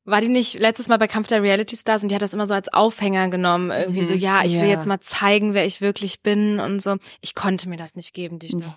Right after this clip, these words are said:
Speaker 3: Stimmt,
Speaker 2: Nee.
Speaker 3: da hat die auch so viel darüber geredet und
Speaker 1: Genau.
Speaker 3: meinte so, sie will jetzt unbedingt so
Speaker 1: Verzeihen
Speaker 3: erzählen.
Speaker 1: und so.
Speaker 2: Ja.
Speaker 3: Mhm.
Speaker 1: Irgendwann ist eine Geschte auch auserzählt.
Speaker 2: True.
Speaker 1: Und genau daran, da-, das nervt mich immer, ne? Also Kim Virginia jetzt auch.
Speaker 2: Ja.
Speaker 1: So, irgendwann ist gut.
Speaker 3: Ja.
Speaker 1: So.
Speaker 2: Ja.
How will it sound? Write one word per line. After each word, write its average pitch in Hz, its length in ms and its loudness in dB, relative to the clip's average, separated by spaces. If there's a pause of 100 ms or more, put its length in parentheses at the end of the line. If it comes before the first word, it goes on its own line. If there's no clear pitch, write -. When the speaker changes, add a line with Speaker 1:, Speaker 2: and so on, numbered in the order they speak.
Speaker 3:
Stimmt, - 640 -2
Speaker 2:
Nee. 180 60 -2
Speaker 3:
da 185 140 2
hat 202 120 -2
die 208 100 2
auch 180 100 2
so - 160 0
viel 247 240 -4
darüber 202 300 -2
geredet 208 320 -2
und 190 60 2
Speaker 1:
Genau. 190 60 2
Speaker 3:
meinte 185 220 2
so, 190 240 0 (320)
sie 196 200 -4
will 196 80 2
jetzt 190 180 2
unbedingt 190 600 -2
so 190 100 -2
Speaker 1:
Verzeihen 190 800 4
Speaker 3:
erzählen. - 40 -12
Speaker 1:
und 170 160 -10
so. 165 80 -2
Speaker 2:
Ja. 175 400 2
Speaker 3:
Mhm. 156 160 -6 (160)
Speaker 1:
Irgendwann 254 340 4
ist 208 160 -2
eine 220 60 0
Geschte 202 400 0
auch 185 80 -4
auserzählt. 185 800 -2
Speaker 2:
True. 170 300 0
Speaker 1:
Und 196 260 -4
genau 208 420 2
daran, 208 480 0
da-, 208 120 -4
das 202 340 2
nervt 190 340 2
mich 175 140 -8
immer, 175 260 -6
ne? 190 260 -4
Also 190 200 -4
Kim 196 240 -4
Virginia 185 340 0
jetzt 175 260 -2
auch. 180 340 -4
Speaker 2:
Ja. 180 200 2
Speaker 1:
So, 175 240 2
irgendwann 196 320 2
ist - 160 -8 (160)
gut. - 380 -12
Speaker 3:
Ja. 156 440 -10
Speaker 1:
So. - 80 -4
Speaker 2:
Ja. 165 340 6